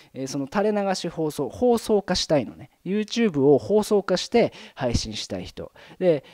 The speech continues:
あのー、私のように別にウェルカムで、あ、まあ、変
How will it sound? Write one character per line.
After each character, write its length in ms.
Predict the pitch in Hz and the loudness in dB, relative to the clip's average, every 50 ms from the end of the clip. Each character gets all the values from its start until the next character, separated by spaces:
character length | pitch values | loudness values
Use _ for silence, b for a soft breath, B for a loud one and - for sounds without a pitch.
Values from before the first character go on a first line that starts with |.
| B B B | B B B
あ 120 | 135 143 143 | -4 -2 -2
の 540 | 143 139 139 135 135 135 135 135 135 123 107 _ _ _ | 0 0 0 0 -2 -2 -2 -4 -6 -8 -10 _ _ _
ー、 40 | 160 | -4
私 300 | 180 185 208 - 240 220 | -4 -4 -4 -4 -4 -4
の 100 | 208 214 | -2 -2
よ 80 | 226 226 | -4 -4
う 20 | |
に 60 | 196 156 | -4 -4
別 200 | 135 139 135 151 | -6 -6 -6 -6
に 100 | 143 139 | -6 -6
ウ 80 | 139 | -4
ェ 140 | 143 151 160 | -4 -4 -4
ル 80 | 156 147 | -4 -6
カ 100 | 131 113 | -8 -10
ム 140 | 107 104 | -10 -8
で、 240 | - 139 147 123 107 - _ _ _ _ _ _ _ _ _ _ _ _ _ _ _ - - - | -6 -4 -4 -4 -4 -8 _ _ _ _ _ _ _ _ _ _ _ _ _ _ _ -20 -20 -4
あ、 180 | - 143 139 139 | -2 -2 0 0
ま 140 | 165 170 | 0 0
あ、 80 | 143 - B B B B | -2 -2 B B B B
変 160 | - 294 | 0 2